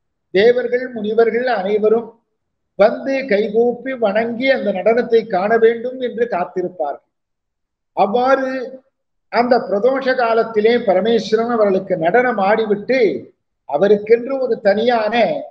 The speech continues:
சரீர சிரமம் கிடையாது. மனிதர்களாக இருப்பவர்களுக்கு அவரவர்கள் ஒரு உழைப்பினாலே, முயற்சியினாலே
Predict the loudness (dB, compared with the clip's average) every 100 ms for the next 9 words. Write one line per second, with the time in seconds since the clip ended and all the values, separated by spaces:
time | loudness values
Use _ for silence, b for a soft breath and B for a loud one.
0 | -18 _ _ -12 -2 0 0 0 0 0
1 | -6 -6 -6 -8 -4 0 2 2 0 -6
2 | -12 _ _ _ _ _ -2 0 2 0
3 | 0 0 0 2 2 2 0 2 4 4
4 | 2 2 2 2 -4 -10 -16 _ _ _
5 | -8 -2 2 4 2 2 0 -2 -4 -10
6 | _ _ _ _ 2 2 4 2 2 -4
7 | -14 _ _ -2 2 2 0 -4 -2 0
8 | 0 0 -4 -10 _ _ 2 2 0 -6
9 | -6 -2 2 4 2 0